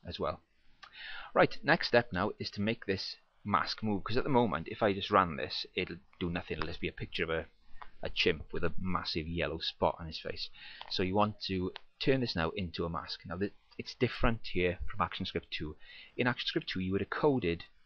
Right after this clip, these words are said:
on the mask itself there, on the actual spotlight bit.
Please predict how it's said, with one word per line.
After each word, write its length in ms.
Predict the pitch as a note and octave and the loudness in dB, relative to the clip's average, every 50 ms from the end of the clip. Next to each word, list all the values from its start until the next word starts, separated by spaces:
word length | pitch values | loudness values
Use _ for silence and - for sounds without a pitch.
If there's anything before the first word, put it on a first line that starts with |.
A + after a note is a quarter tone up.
| _ - - - | _ -4 2 2
on 220 | G#2+ G#2 G2+ G2 | 4 4 4 2
the 60 | G2 | 2
mask 320 | G2+ G2 G2 - - - G2+ | 2 2 2 0 -2 -6 -6
itself 420 | - - - B2 B2 C#3 - - | -6 0 2 4 4 4 2 0
there, 160 | - C3 D#3+ - - - _ _ - - - | 0 0 0 0 -4 -16 _ _ -20 -10 -6
on 100 | - G2+ | -2 0
the 80 | G#2 G2+ | 0 0
actual 640 | F#2+ - - - - F#2+ F#2 F#2+ F#2+ F#2 F2+ - - | -2 -2 -4 -4 0 0 2 2 2 0 -2 -4 -6
spotlight 480 | - - G#2+ G2+ - - A#2 A2+ - | -2 0 0 0 2 0 -2 -2 0
bit. 220 | - D3 - - | -2 -2 -2 -4